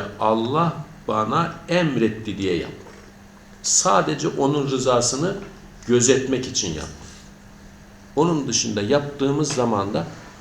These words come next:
heba mensura, boşa gitti. Ve bugün bu ayetleri seçmemin sebebi de çok güzel iki tane ilginç örnek var. Umarım aklınızda kalır. Diyor ki, "Allah rızası dışında bir iş yapan bir insanın durumu nasıldır biliyor musunuz?" diyor.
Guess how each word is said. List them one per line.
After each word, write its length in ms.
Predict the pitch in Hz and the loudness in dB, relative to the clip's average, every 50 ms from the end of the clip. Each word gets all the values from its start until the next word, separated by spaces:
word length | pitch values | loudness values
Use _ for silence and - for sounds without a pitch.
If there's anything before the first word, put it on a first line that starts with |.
| - - | -10 -6
heba 520 | 143 143 143 135 127 120 113 113 117 135 135 127 120 | -4 -4 0 2 2 2 2 2 0 -2 -4 -4 -4
mensura, 440 | 113 104 101 101 - - 110 - 87 - 110 | -6 -6 -6 -6 -6 -6 -6 -6 -6 -6 -6
boşa 180 | 107 - - 95 | -6 -6 -6 -8
gitti. 240 | - - - - - - - - - - - - - - - - - - | -8 -10 -14 -16 -16 -18 -18 -18 -20 -18 -18 -20 -20 -20 -20 -20 -6 -2
Ve 120 | 156 151 | 0 0
bugün 260 | 165 175 165 175 175 170 | 0 2 2 2 4 4
bu 120 | 175 165 | 6 6
ayetleri 380 | 160 165 165 165 165 165 156 151 | 6 4 2 2 0 -2 0 0
seçmemin 460 | - - 156 151 160 165 156 156 160 | 2 2 2 0 0 0 0 0 0
sebebi 280 | 156 - 233 - 135 - 107 | 2 2 2 2 2 2 0
de 40 | 110 | 0
çok 160 | - 254 - - - - - - | -2 -4 -6 -8 -10 -12 -8 -6
güzel 300 | 135 135 160 180 160 - | -4 -2 0 -2 -2 -2
iki 220 | 170 - 254 226 | -6 -6 -6 -4
tane 200 | - 147 139 139 | -2 -2 -2 -2
ilginç 480 | 151 143 131 120 120 135 127 - - 123 | -2 -2 -2 -2 -2 -2 -2 -2 0 0
örnek 340 | 113 107 107 95 - - - | 0 0 0 -2 -2 -4 -6
var. 80 | - - 160 | -6 -4 -2
Umarım 360 | 170 131 110 110 131 - - - - | 0 2 2 2 2 -2 -4 -2 0
aklınızda 580 | 117 107 - - - 110 107 104 - 107 107 110 | 0 0 0 -2 -2 -2 -2 -2 0 -2 -2 0
kalır. 300 | - 110 101 95 - - - - - - - - - - - - - - - - - - - - - - 113 | 2 2 2 2 0 -2 -6 -10 -14 -16 -18 -20 -20 -20 -20 -20 -20 -20 -20 -20 -20 -20 -20 -20 -18 -12 -6
Diyor 240 | 127 208 240 202 - | -2 -2 0 0 0
ki, 100 | - - 127 - - - | -2 -4 -6 -6 -4 -2
"Allah 420 | 135 151 165 165 175 202 190 165 143 143 | 0 0 0 0 0 2 0 0 0 -2
rızası 680 | 147 139 139 143 135 135 139 139 - - 165 156 139 | -2 0 2 2 4 4 4 2 0 -2 -2 -4 -4
dışında 580 | 127 113 - 127 120 110 107 104 104 104 101 107 - | -4 -2 -2 -2 -2 -4 -4 -2 -2 -2 -4 -2 0
bir 280 | 160 165 143 127 113 - | 0 0 0 0 -2 -4
iş 280 | 170 165 - - - | -2 0 0 0 0
yapan 460 | - - - - 110 101 101 104 110 | 0 -2 -2 -2 -2 -2 -2 -2 -2
bir 100 | 151 156 | -2 -2
insanın 640 | 135 139 135 123 113 110 - 120 120 127 131 131 120 120 | -2 -2 -2 0 0 0 0 0 -2 -2 -2 -4 -2 -2
durumu 300 | 139 127 117 127 143 143 | 0 0 0 0 0 0
nasıldır 440 | 127 120 - - - - 87 92 | 0 -2 -2 -4 -4 -6 -8 -6
biliyor 140 | - - 180 | -6 -4 -4
musunuz?" 260 | - - - - - | -4 -4 -6 -8 -10
diyor. 200 | - - - - | -12 -12 -16 -20